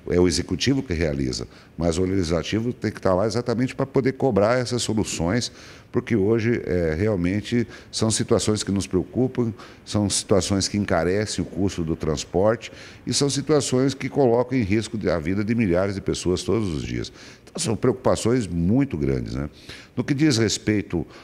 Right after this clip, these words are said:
ao âmbito também das nossas G Os, é, de um novo governo, e aqui eu quero já estar colocando a situação difícil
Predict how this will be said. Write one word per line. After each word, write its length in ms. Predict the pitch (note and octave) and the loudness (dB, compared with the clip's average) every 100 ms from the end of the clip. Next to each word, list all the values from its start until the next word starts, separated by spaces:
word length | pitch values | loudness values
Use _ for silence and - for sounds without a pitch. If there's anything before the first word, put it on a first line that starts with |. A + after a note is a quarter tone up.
| - | -4
ao 300 | - F2+ F#2+ | 0 2 2
âmbito 300 | F#2+ E2 E2 | 0 -4 -6
também 500 | - E2+ D#2 F2+ F2+ | -2 0 2 2 2
das 220 | D#2+ C#2 | 0 -2
nossas 420 | D#2 E2+ - D2 | -2 -2 -2 -4
G 160 | C2 D#2 | -2 0
Os, 500 | D2+ E2+ E2 - - - - - - | 2 0 0 -4 -8 -12 -20 -14 -4
é, 320 | D#2 D#2+ D#2 | -2 0 -2
de 440 | D2 E2 D#2+ D2+ - | 0 0 0 -2 -4
um 120 | E2+ | -4
novo 320 | F2 F#2 E2+ | 0 0 0
governo, 640 | E2 E2 C2+ F2 F2 D2 C#2 - - - | -2 -2 2 2 2 -2 -6 -10 -20 -6
e 100 | E2 | -2
aqui 220 | E2+ - | -2 0
eu 60 | F#2 | -2
quero 340 | - F2+ E2 | 0 0 0
já 420 | C#2+ D#2+ E2+ E2 B1+ - - - - - - - - - | 0 0 0 -2 -6 -14 -20 -20 -20 -20 -20 -20 -10 -2
estar 380 | D#2 - E2+ | 0 0 -2
colocando 500 | D#2+ E2+ D2+ - F2+ | 0 0 0 0 0
a 40 | E2 | 0
situação 360 | - E2 G2 | 0 0 0
difícil 760 | F#2+ F2 - - A2+ - D2+ C2+ | 0 -2 -2 0 0 0 -2 -4